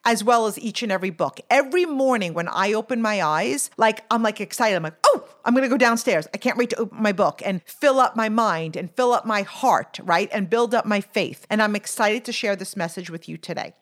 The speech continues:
So here's the thing. God created a rich universe for all of us,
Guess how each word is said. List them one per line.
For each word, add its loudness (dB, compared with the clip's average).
So -8
here's -4
the -6
thing. -8
God 2
created -2
a 2
rich -2
universe 0
for -2
all 2
of -4
us, -6